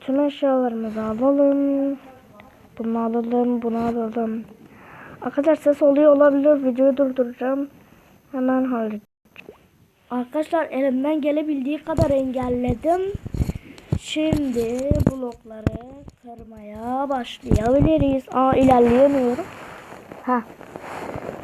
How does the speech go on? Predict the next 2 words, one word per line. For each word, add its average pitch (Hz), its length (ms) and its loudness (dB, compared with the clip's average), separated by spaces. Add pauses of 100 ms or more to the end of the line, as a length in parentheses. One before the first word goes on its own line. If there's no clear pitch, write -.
(120)
Tamam. 233 340 0 (1300)
Şimdi 214 400 -4